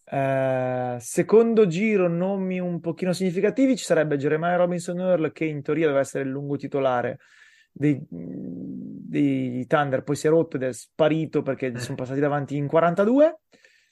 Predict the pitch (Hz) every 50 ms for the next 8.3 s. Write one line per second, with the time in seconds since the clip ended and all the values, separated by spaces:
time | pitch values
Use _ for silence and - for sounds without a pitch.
0 | _ _ _ _ _ _ _ _ _ _ _ _ _ - - 151 151 147 147 139
1 | - - 226 220 226 208 196 190 165 170 226 233 233 233 233 226 214 - - -
2 | 196 190 185 180 175 175 170 170 170 147 _ _ _ _ _ _ _ - 214 233
3 | 226 226 208 202 220 220 220 220 214 208 208 202 175 190 202 202 196 196 185 185
4 | 175 175 165 160 156 139 - - 151 151 151 147 - - 190 208 262 - _ _
5 | _ _ _ _ _ _ _ _ _ _ _ - 151 156 165 165 165 160 147 -
6 | 185 190 190 170 - - 175 170 165 - 165 156 151 - _ _ - 165 156 160
7 | - 147 - - 160 156 - 151 143 147 139 - 143 135 - - 135 135 131 131
8 | 131 131 147 180 220